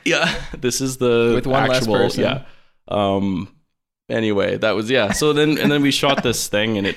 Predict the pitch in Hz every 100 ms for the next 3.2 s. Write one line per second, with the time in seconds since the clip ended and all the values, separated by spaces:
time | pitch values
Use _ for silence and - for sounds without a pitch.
0 | - - - - _ _ _ - 143 -
1 | - - - - 135 113 117 - _ _
2 | _ _ _ 151 - 143 127 107 98 98
3 | 92